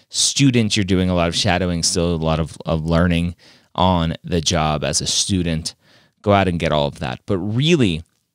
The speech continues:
I think the biggest question that you are going to have to answer is, why did you even go down this path in the first place if you knew you wanted to go to medical school?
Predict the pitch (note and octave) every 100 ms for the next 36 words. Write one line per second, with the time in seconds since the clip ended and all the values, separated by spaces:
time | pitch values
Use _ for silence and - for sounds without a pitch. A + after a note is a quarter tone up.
0 | _ _ _ _ _ _ _ _ - G#2
1 | - A#2 G#2+ - F#2+ - B2 B2 B2+ -
2 | - - - - - - C3 D#3 - A#2+
3 | F2+ D2+ F#2+ A2+ C3 D3 A#2+ A#2+ A#2 A#2
4 | G#2+ - - A#2+ B2+ - F2 D#2 - _
5 | _ _ _ A#2 G2+ F2 E2 G2+ A2 B2
6 | C#3 C#3+ A#2 A2 A#2 G2 G#2 A2+ A2 G#2
7 | G2+ F#2 F2 F2+ - - D#2+ D#2+ - _
8 | _ _ _ - C3 C#3 C#3+ - G#3 A#3
9 | - - E2 E2 - - _ - - A2
10 | A2 G#2 G2+ G#2+ G#2 F#2+ E2+ E2 E2 D#2
11 | D2 D2 - C#2+ - D2+ B1+